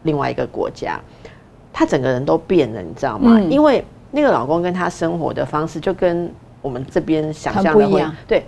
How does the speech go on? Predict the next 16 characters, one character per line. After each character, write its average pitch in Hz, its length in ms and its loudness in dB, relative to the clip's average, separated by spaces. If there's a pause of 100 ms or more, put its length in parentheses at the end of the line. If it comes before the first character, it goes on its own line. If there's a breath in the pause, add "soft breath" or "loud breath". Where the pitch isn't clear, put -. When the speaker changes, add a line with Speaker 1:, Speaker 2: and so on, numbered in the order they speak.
(580 loud breath)
Speaker 1:
他 349 120 -2
们 240 160 4
觉 175 160 4
得 170 280 6
生 208 240 0
活 156 140 0
最 165 180 0
重 160 140 -4
要 147 80 -2
就 156 80 -8
是 151 100 -6
两 123 160 -2
个 - 80 -8
人 92 160 -6
相 127 240 -8 (120)
处， - 240 -12